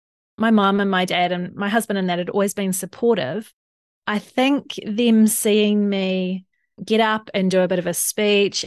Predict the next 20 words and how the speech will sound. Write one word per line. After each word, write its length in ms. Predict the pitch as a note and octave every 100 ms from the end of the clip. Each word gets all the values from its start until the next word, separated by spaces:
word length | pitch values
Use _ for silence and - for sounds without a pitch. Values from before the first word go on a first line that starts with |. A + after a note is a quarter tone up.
| -
and 160 | F3+
then 100 | F#3
having 260 | F#3 F#3+ F#3+
this 200 | F#3 -
table 720 | - F#3+ F#3+ G3 F#3+ F#3+ F#3
set 320 | - F#3+ -
up 280 | F#3 F#3 - _
with 340 | F#3 F3+ E3+ - _ _ _ _ _ _
physical 600 | - - A#3+ A3+ - G#3
piles 540 | F#3+ - G3 G3 F#3+ F#3
of 200 | F3 -
books, 440 | E3+ G3 - -
'cause 140 | - F#3+
I 80 |
generally 640 | F3+ F#3 F#3 F3 F3 F3 G3+ _ _
sell 280 | - - F3+
more 260 | F3 F3 E3+
ebooks, 600 | - F#3+ E3 D#3+ - -
I 120 | E3 E3
guess, 400 | - G#3+ -